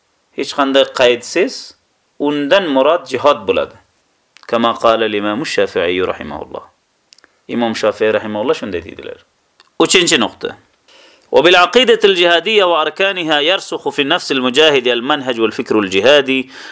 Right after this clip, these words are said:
والوعي الكامل بناء على معرفة أحكام الله الشرعية وبناء على فهم مقتضيات هذه الأحكام من فقه الواقع الذي يدور من حوله.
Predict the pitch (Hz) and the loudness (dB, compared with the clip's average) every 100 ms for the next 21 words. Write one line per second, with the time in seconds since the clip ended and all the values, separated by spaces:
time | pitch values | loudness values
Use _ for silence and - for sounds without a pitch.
0 | - 113 113 131 131 123 113 - 147 156 | -2 2 4 6 4 2 -2 2 2 2
1 | 156 135 117 123 139 123 113 110 104 104 | 0 -2 -2 -2 -2 -2 -2 0 -2 0
2 | 110 143 113 - 107 - 131 120 110 120 | -2 -2 -2 -2 -2 2 2 2 0 0
3 | 110 - 101 95 139 135 127 - - - | 0 -2 0 0 0 0 -2 -10 -20 0
4 | 113 117 135 196 175 147 135 127 147 139 | 2 4 4 4 4 2 2 -2 -2 -4
5 | 131 120 - 113 113 117 120 117 117 117 | -4 -4 0 2 6 6 4 2 0 0
6 | 104 95 - 123 131 - - - 127 139 | -2 -4 -2 0 0 0 -4 2 6 6
7 | 135 131 - - - 110 110 160 165 - | 2 -4 -14 -18 -4 -4 0 0 0 0
8 | 113 107 135 143 - - - 107 110 127 | 2 4 6 6 2 -4 0 0 2 2
9 | 113 107 104 120 104 87 - 85 - | 2 0 2 0 0 -2 0 0 -2